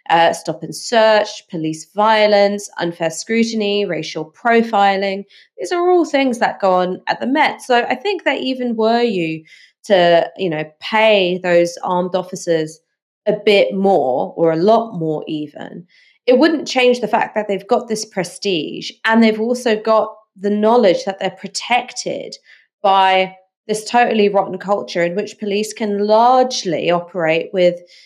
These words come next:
impunity. I mean, just around the corner from where I live, a couple of years ago, a police officer was filmed punching a teenager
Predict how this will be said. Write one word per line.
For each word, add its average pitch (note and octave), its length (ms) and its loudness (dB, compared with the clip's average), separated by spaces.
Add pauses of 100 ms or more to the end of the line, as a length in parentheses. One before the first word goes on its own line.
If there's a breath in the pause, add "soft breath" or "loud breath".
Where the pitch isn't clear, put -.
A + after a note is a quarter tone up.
(120 soft breath)
impunity. A#3 1000 0
I B3 80 2
mean, C#4 320 0 (320 soft breath)
just E4+ 220 -10
around D4+ 340 2
the B3 80 2
corner C4 500 2
from G3+ 200 -8
where F#3+ 460 2
I G3 140 0
live, A3+ 200 0
a - 60 -6
couple D4+ 280 -6
of C4+ 200 -2
years B3 280 2
ago, - 400 -2 (340 soft breath)
a - 40 -20
police A3+ 320 2
officer A3 520 -2
was F#3 340 -4 (140)
filmed F#3+ 580 -2 (440)
punching G#3 840 -4 (300)
a - 40 -12
teenager E3+ 920 0